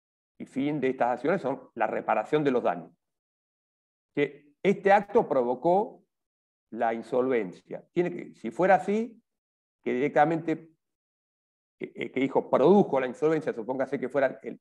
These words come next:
el, el verbo más grave, la producción de la insolvencia, por el otro facilitó, permitió, es decir, que hubo una, una acción de omisión, tendrá un porcentaje de responsabilidad,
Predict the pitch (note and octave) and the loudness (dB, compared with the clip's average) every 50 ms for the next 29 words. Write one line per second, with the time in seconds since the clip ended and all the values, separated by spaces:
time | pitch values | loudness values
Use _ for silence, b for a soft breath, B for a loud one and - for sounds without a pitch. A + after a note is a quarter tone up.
0 | _ _ G#2+ G#2+ - - - G2+ G2 F#2 B2 C#3+ D3+ C3 A2+ A#2+ C3 C3 E3+ E3 | _ _ -14 -14 -14 -14 -14 -12 -6 -4 -2 0 0 0 0 0 0 2 4 4
1 | D#3 B2+ A#2+ A2+ A2 F#2+ - G#2 G2+ G2+ - - C3+ B2+ C3 B2 A#2+ A#2 - - | 6 4 4 2 0 -2 -2 -6 -8 -8 -2 0 0 0 2 0 -2 -2 -2 -2
2 | D#3 E3+ D#3+ - C#3 - B2 C#3 F3 E3 F#3+ F#3 D#3 - C#3+ - - D3+ D3 D#3 | -2 -2 0 -2 -4 -4 -2 -4 -2 -2 -2 -4 -2 -2 -4 -4 -4 -4 -4 -4
3 | D3+ - F#3 F3+ F#3+ G3 G3 - _ _ _ _ - C3 C3 C3+ C#3+ C#3+ C#3+ - | -2 0 0 0 0 -2 -6 -12 _ _ _ _ 2 2 2 0 -2 -4 0 2
4 | G3+ G3 D3+ C#3 C3 C3+ D3+ - - C3 B2+ C3 A#2+ A2+ - - A#2 A#2+ A2+ A2 | 4 6 6 4 4 0 -4 -4 -2 -4 -2 -2 -2 -4 -4 -6 -6 -4 -4 -4
5 | G#2+ - F#2 G2 - - C3 A#2 G#2+ A2 A2 A2+ B2+ C3 C3 E3+ E3 D#3 D3+ - | -6 -8 -12 -12 -8 -6 -4 -2 -2 -2 -2 -2 -4 -2 0 2 2 2 0 -4
6 | - _ _ - F#2+ G2 - A2+ A2+ A2+ A2 - - - G#2+ - A2 G#2 - C3+ | -10 _ _ -14 -14 -6 -2 0 0 0 0 -4 -8 -10 -10 -8 -12 -6 -2 -2
7 | A#2+ - - G#2+ G#2+ A#2 A#2+ - C3 C3 - - E3 F3+ F#3 E3 D#3 E3 D#3 | -2 -2 -4 -6 -6 -6 -6 -6 -8 -6 -4 -2 -2 0 2 2 2 2 0